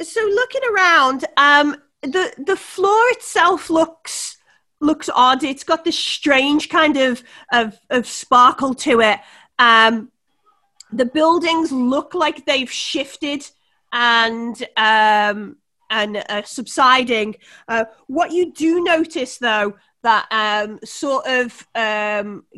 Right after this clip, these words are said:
gives you poise is sort of trailing across the way towards you is a, um,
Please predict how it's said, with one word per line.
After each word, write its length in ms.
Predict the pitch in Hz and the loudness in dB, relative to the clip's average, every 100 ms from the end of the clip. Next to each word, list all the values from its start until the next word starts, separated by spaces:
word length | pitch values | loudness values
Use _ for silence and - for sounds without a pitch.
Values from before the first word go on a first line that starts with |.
| 214 | -8
gives 260 | 277 254 | -6 -6
you 120 | 254 240 | -8 -10
poise 680 | - 277 247 208 208 - - _ _ | -2 -2 -2 -6 -12 -14 -20 _ _
is 460 | 247 233 233 233 - _ _ _ | -4 -2 -4 -6 -16 _ _ _
sort 220 | - 320 | -6 -6
of 120 | 320 | -6
trailing 760 | - - 320 330 330 320 320 294 | -8 -2 -2 -2 -4 -4 -4 -6
across 500 | 277 - 285 285 - | -8 -2 -2 -2 -8
the 140 | 277 | -10
way 300 | 233 240 277 | -6 -4 -6
towards 600 | - 285 240 247 262 254 | -8 -8 -2 -2 -2 -6
you 320 | 247 208 208 - _ _ | -6 -6 -8 -14 _ _
is 280 | 233 220 226 214 233 | -4 -4 -4 -6 -4
a, 720 | 226 220 226 220 220 220 208 | -2 0 0 -4 -6 -12 -10
um, 560 | - 214 208 208 208 | -4 -2 0 -2 -6